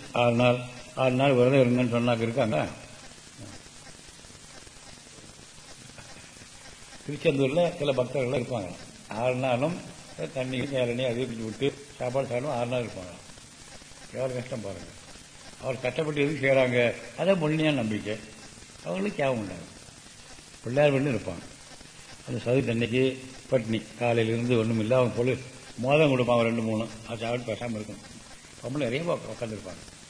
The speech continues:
ஆம்பளை பொம்பளைங்க. அது ரூபா கொடுத்து விடணும், முப்பதோ முப்பத்தஞ்சோ விரதக்காரங்கள்லாம். ஒரு ரெண்டு, ஒரு, ஆ, மோதம் கொடுப்பாங்க, அது தின்னு விட்டு தண்ணி குடிச்சு பார்த்தா இருக்குது.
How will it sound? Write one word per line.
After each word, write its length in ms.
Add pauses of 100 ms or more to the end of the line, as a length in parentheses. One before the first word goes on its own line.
(140)
ஆம்பளை 260
பொம்பளைங்க. 420 (1400)
அது 220
ரூபா 160
கொடுத்து 260
விடணும், 280
முப்பதோ 280
முப்பத்தஞ்சோ 500 (460)
விரதக்காரங்கள்லாம். 800 (1200)
ஒரு 160
ரெண்டு, 180 (160)
ஒரு, 220 (480)
ஆ, 60 (340)
மோதம் 340
கொடுப்பாங்க, 320
அது 140
தின்னு 200
விட்டு 220 (680)
தண்ணி 220
குடிச்சு 220
பார்த்தா 260
இருக்குது. 380